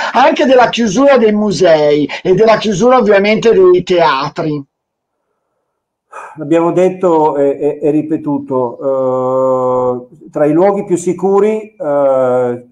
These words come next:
Speaker 2: c'erano e ci sono ancora i musei, i teatri e i cinema. Eh,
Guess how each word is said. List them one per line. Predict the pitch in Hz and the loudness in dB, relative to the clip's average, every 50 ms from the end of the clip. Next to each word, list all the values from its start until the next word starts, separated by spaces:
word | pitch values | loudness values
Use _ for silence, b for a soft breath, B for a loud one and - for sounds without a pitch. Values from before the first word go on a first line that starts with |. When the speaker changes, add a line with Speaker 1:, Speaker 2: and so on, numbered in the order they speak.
| _ _ _ - | _ _ _ -4
Speaker 2:
c'erano | - 165 165 170 170 175 165 147 | 0 0 2 2 0 0 -2 -2
e | 139 | -2
ci | 139 156 156 | -4 -8 -8
sono | - - 175 170 165 156 | -4 -4 -2 0 0 -2
ancora | 147 135 143 165 170 160 165 165 156 | -2 -4 -4 -2 0 0 0 0 0
i | 139 | -2
musei, | 135 139 143 143 139 147 147 151 165 165 151 | -2 -2 -4 -2 -2 -2 -2 0 0 0 -2
i | 127 - | -4 -4
teatri | - 131 123 123 127 123 - 120 123 120 | -2 -2 0 0 -2 -4 -6 -6 -6 -6
e | 117 | -6
i | 113 | -8
cinema. | - - 117 101 98 98 98 104 _ _ _ _ _ _ 143 147 143 | -10 -14 -16 -14 -14 -14 -18 -18 _ _ _ _ _ _ -20 -20 -18
Eh, | 123 120 117 117 117 117 113 113 110 113 123 123 123 117 110 | -14 -10 -8 -8 -8 -8 -8 -8 -10 -10 -10 -12 -14 -16 -18